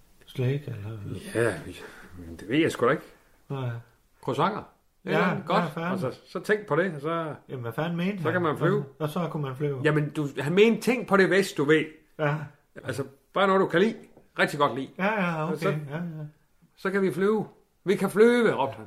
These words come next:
Speaker 2: han.
Speaker 1: <laughs>
Speaker 2: Vi kan flyve.
Speaker 1: Ja, han lyder
Speaker 2: Tænk på
Speaker 1: fandme
Speaker 2: noget godt,
Speaker 1: sjov.
Speaker 2: så kan vi flyve.
Speaker 1: Ja, han lyder da fandme da fin.
Speaker 2: Ja.
Speaker 1: Ja. Nå, så gjorde I det, eller hvad?
Speaker 2: Ja, det prøvede vi jo på.
Speaker 1: Ja, ja, det lyder fandme
Speaker 2: Det var også som om,
Speaker 1: det lyder
Speaker 2: man
Speaker 1: fandme lidt mærkeligt, altså.
Speaker 2: Ja,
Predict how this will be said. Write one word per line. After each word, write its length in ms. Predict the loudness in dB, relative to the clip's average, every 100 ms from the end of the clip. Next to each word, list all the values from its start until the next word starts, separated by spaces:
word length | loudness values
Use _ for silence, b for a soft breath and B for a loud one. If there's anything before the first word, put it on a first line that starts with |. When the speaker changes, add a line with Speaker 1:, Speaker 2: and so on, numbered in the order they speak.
| -6
Speaker 2:
han. 120 | -6 -6 -8
Speaker 1:
<laughs> 160 | 0
Speaker 2:
Vi 100 | 2
kan 180 | 4 4
flyve. 480 | 4 4 4 2 2
Speaker 1:
Ja, 60 | 2
han 300 | -2 -4 -4
lyder 180 | -4 -4
Speaker 2:
Tænk 300 | 0 0 2
på 60 |
Speaker 1:
fandme 40 | 2
Speaker 2:
noget 180 | 4
godt, 180 | 6 4
Speaker 1:
sjov. 320 | 4 0 -2
Speaker 2:
så 100 | -4
kan 120 | -2 0
vi 100 | 0
flyve. 420 | 2 4 4 2
Speaker 1:
Ja, 180 | 0 2
han 180 | 2
lyder 160 | 2 0
da 60 | 0
fandme 420 | -4 -4 -2 -4
da 120 | -6 -4
fin. 420 | -2 -2 -2 -4 -4
Speaker 2:
Ja. 300 | 4 6 6 4 -4
Speaker 1:
Ja. 340 | -2 0 -2 -6 -16 _ _ _ _
Nå, 260 | -8 -2 0 0 -4 _ _ _ _ _ -10
så 120 | -6
gjorde 300 | 0 4 6
I 40 |
det, 220 | 6 4
eller 140 | 2 2
hvad? 200 | 2 2 -2 -10 _ _ _ _ _ _ -20 -20 _ -20 -12
Speaker 2:
Ja, 40 | -12
det 260 | -10 -14 -12
prøvede 260 | 0 4 4
vi 60 | 2
jo 60 |
på. 300 | 0 -2 -4 -4
Speaker 1:
Ja, 120 | -4
ja, 260 | -2 -2 -4 -6 -8
det 100 | -6
lyder 160 | -4 -4
fandme 140 | -4
Speaker 2:
Det 80 | 0
var 280 | 2 4 4
også 140 | 2
som 100 | 0
om, 100 | 2
Speaker 1:
det 80 | 6
lyder 140 | 8
Speaker 2:
man 80 | 8
Speaker 1:
fandme 300 | 6 2 0
lidt 160 | -4 -6
mærkeligt, 440 | -6 -6 -6 -12 -12
altså. 140 | -14 -2
Speaker 2:
Ja, 340 | 4 8 8